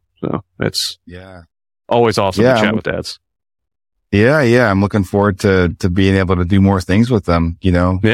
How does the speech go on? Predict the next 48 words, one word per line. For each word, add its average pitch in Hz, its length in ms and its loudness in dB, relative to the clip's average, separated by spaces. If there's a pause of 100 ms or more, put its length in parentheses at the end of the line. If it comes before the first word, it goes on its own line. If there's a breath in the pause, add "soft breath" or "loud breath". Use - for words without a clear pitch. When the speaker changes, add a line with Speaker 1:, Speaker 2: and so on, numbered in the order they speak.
Speaker 2:
Uh, 82 260 -6 (600)
they're 101 160 2
in 98 100 0
school, 120 480 2
but, 107 160 0
you 110 100 2
know, 113 280 0
who 110 200 -2
knows? 113 300 2
Maybe 98 200 0
I 98 60 2
get 101 140 -2
to 98 80 0
work 98 300 0
with 98 140 -2
them. 90 200 -2
Maybe 95 380 -6
Speaker 1:
Yeah. 107 180 2
Speaker 2:
we 98 140 -6
get 101 140 -2
to 104 40 -2
build 101 220 0
the 90 60 -6
business 87 340 -6
together, 87 380 0
you 90 120 -2
know? 104 240 -4 (100)
Uh, 95 280 -4 (320)
hard 110 140 0
to 101 60 -2
say, 135 220 0
right? 110 220 0 (320 loud breath)
Speaker 1:
I've 120 160 -2
been 127 160 2
recently 123 400 2
looking 110 280 0
at, 101 300 -4
uh, 98 480 2
speaking 104 240 -2
of 98 40 2
the 95 60 4
men 98 200 2
in 87 80 -2
school, 104 520 0
doing 98 260 0
homeschooling 87 760 -2 (280)
because 101 200 -2
I, 127 160 0